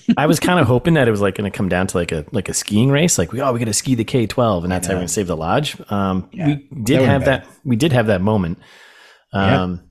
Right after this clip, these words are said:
Speaker 2: I forget what else we said, but I mean, I think generally we kinda nailed it.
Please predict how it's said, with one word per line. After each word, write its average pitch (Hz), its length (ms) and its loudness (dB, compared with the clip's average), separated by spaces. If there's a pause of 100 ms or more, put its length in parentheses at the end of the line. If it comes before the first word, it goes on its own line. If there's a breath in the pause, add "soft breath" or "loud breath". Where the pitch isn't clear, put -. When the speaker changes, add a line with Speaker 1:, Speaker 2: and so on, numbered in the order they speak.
Speaker 2:
I 113 60 -8
forget 226 220 -2
what 95 80 2
else 85 220 0
we 127 80 0
said, - 380 -2
but - 440 -4
I 98 60 -8
mean, 101 160 -2
I 95 60 -4
think 214 220 -10
generally 117 440 0
we 113 320 -2
kinda 135 240 -6
nailed 127 260 -4
it. - 140 -18